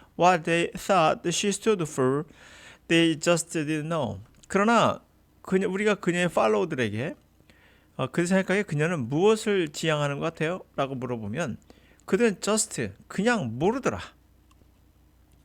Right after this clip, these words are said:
She had not found an appropriate vehicle for self-disclosure. 자, 그녀는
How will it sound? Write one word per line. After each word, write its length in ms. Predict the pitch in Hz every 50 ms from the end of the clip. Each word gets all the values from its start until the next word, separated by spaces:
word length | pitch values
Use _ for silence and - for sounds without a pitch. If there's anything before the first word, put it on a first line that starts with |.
| _ _ _ _ _ _ - - _ _ _ _ _ _ -
She 240 | - - 196 185
had 200 | 180 165 156 - 139
not 340 | 123 123 127 131 123 113 -
found 440 | - - 151 147 143 135 127 117 113
an 120 | 110 104 - - - - 156
appropriate 600 | 151 - 185 180 - - 165 147 131 120 - - 123 120 117 123
vehicle 500 | 160 165 165 165 - 196 190 196 202 202
for 280 | - - 160 151 135
self-disclosure. 1080 | 151 147 - - 151 147 147 - - - 135 123 - - - 143 127 117 107 101 101 101 - - - - - - - - -
자, 140 | - - 220
그녀는 540 | 214 - 208 220 233 240 233 202 147 131